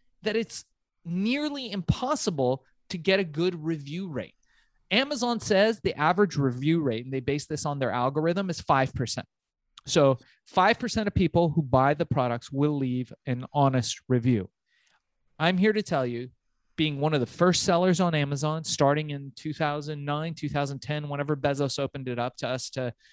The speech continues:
as third-party Amazon F B A sellers, to be able to sell whatever we want to on the platform,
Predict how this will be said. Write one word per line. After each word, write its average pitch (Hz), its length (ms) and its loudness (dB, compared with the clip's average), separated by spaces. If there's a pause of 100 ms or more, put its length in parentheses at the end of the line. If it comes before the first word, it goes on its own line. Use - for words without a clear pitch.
(140)
as - 160 -8
third-party 139 640 0
Amazon 131 340 -6
F 123 200 -8
B 120 160 -4
A 120 40 -6
sellers, 139 420 -6
to 127 100 -16
be 131 100 -6
able 123 160 -4
to 120 100 -8
sell 135 460 -2
whatever 135 320 -4
we 131 160 -6
want 117 320 -6
to 151 240 -4
on 123 220 -6
the 120 60 -10
platform, 160 680 -8